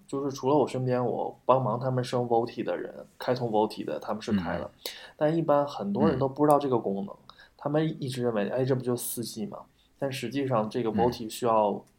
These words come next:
Speaker 1: 除了 iPhone 用户啊，一般情况都是要主动开通的，就是你不管是发短信还是什么的。所以就是，呃，voti其实也算是四G的一个补丁或者是一个更新。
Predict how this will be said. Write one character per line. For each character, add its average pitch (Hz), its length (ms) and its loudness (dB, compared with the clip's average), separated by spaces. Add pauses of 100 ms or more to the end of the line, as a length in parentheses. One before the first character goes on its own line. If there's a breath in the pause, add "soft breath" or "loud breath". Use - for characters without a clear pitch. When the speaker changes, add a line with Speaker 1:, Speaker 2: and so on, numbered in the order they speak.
(160)
Speaker 1:
除 - 180 0
了 - 80 6
iPhone 135 400 4
用 69 140 -4
户 - 160 -6
啊， 64 200 -10 (140)
一 135 100 -10
般 131 300 0
情 123 160 -8
况 113 180 -6
都 113 140 -2
是 127 120 -6
要 113 100 0
主 - 180 -14
动 117 140 -6
开 113 160 -8
通 127 200 -8
的， 135 140 -4 (480 soft breath)
就 110 100 -8
是 110 100 0
你 101 120 -4
不 113 140 -6
管 92 120 2
是 107 80 -6
发 107 140 -2
短 104 160 -4
信 101 220 -6
还 92 120 -8
是 85 60 -12
什 - 80 -18
么 - 80 -20
的。 - 300 -20 (180 loud breath)
所 131 240 -2
以 170 300 -2
就 123 160 -6
是， 117 420 0 (640 loud breath)
呃 101 560 -4
，voti 117 800 -2
其 - 340 -8
实 117 300 -6
也 - 80 -6
算 139 260 -4
是 117 340 -2
四 - 300 -10
G 127 180 -6
的 117 140 -2
一 104 160 -6
个 113 180 -2
补 110 220 -6
丁 101 180 -6
或 117 200 -2
者 120 40 -8
是 117 140 -10
一 107 60 -6
个 107 100 -2
更 107 260 -10
新。 - 360 -10